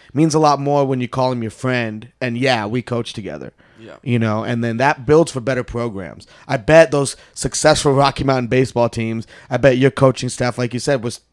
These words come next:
Speaker 1: just as tight as those players were.
Speaker 2: Mm.
Speaker 1: And that's why you were successful.
Speaker 2: Yeah. And I think you know, it, it, and it's true. I mean, uh, y-, you, you, and you guys know this.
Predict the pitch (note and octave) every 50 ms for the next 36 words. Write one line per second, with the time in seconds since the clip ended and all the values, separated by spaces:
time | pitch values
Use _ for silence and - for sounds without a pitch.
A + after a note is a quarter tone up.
0 | _ _ - - E3 D3+ - D3+ C#3+ - - - C#3+ C#3+ C#3+ C3+ - - - -
1 | _ - C3 A2+ A#2 B2 A2 - - F3+ G#3 D#3 B2+ G#2+ G2 G2 D#2+ B1 - _
2 | _ G#2+ G#2+ G#2 F#2+ B2 B2 C3 C3+ B2+ - C#3 C#3 C3+ B2 B2 B2+ A#2+ - -
3 | G#2+ - - A#2+ A2+ G#2+ - - - - _ _ _ _ _ - G2+ - - _
4 | _ _ _ _ _ _ _ _ _ - B2 C3 C3 - C3+ B2+ A#2 - _ _
5 | _ _ _ _ _ _ _ _ _ _ _ _ _ - B2+ C3 B2+ A#2 A#2 A#2
6 | G#2 F#2+ G#2+ - - _ - F2 - - - A#2 A#2+ A2+ A2 - - - - -
7 | C3 A2 E2 - - - _ G#2+ G2+ G2 G2 G2 G2 G2+ G2+ G2 F2 C2+ A#1+ D2+
8 | C2+ - - D#2+ F2 F2+ C2+ - _ _ C#2+ D2+ G#2+ A2+ A#2 A#2 A#2 A#2 A#2 A2+
9 | A2 A2 _ _ _ _ _ _ _ _ _ _ _ _ _ _ _ _ _ _
10 | _ _ _ _ _ _ _ _ _ _ _ _ - C3 C3+ C#3 - - - C3+
11 | C3 C#3 C#3 D3+ D#3 F3 E3+ G3 E3+ C#3 G#2+ G#2+ A2 A#2+ C3 C#3 B2 E2+ D2+ -
12 | - - - -